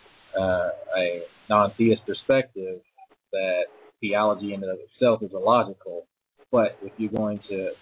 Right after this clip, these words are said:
try and convince somebody, uh, of this, uh, corporeal world that, you know, what you believe is true, then you're gonna have to come with some logic. If that's,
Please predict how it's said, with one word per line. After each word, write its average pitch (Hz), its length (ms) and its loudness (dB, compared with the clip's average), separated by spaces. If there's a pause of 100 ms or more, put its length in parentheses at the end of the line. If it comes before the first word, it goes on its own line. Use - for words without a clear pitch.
(160)
try 101 240 0
and 95 220 -4 (340)
convince 117 400 -2 (100)
somebody, 110 640 2 (520)
uh, 92 200 0 (120)
of 101 280 2
this, 104 160 0 (320)
uh, 95 100 0
corporeal 110 800 2 (160)
world 107 420 -2 (640)
that, 98 320 4 (180)
you 104 100 -4
know, 92 260 -2 (200)
what 110 140 4 (100)
you 107 220 2
believe 101 640 2 (120)
is 95 160 -4 (160)
true, 117 400 4
then 98 240 -4
you're 104 120 -8
gonna 104 300 0
have 101 160 0
to - 60 -14 (100)
come 107 220 0
with 95 180 -10
some 95 120 -8
logic. - 400 -6 (140)
If 104 180 -4
that's, 104 200 4